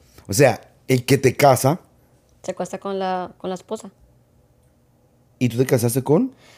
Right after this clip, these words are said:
Speaker 2: Yo me acosté, de-, perdón, <laughs> no me acosté, no me acosté. <laughs> A mí me casaron
Speaker 1: Ok.
Speaker 2: a muy temprana edad.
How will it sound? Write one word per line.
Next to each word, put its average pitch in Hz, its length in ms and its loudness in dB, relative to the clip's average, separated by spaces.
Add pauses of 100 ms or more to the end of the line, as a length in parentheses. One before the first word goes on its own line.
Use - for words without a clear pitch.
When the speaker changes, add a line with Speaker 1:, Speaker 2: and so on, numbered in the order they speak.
(440)
Speaker 2:
Yo 220 240 -2
me 269 100 -4
acosté, 277 680 -6
de-, 214 120 -8
perdón, 220 260 2 (180)
<laughs> - 120 -4
no 233 160 2
me 180 100 -2
acosté, - 340 -10
no 180 100 -2
me 208 100 2
acosté. 247 380 0
<laughs> 381 760 -4 (420)
A 202 60 0
mí 220 260 0
me 320 140 -2
casaron 180 640 -4 (100)
Speaker 1:
Ok. 110 200 -4 (160)
Speaker 2:
a 185 100 -8
muy 190 300 -6
temprana 214 520 -8
edad. 180 220 -8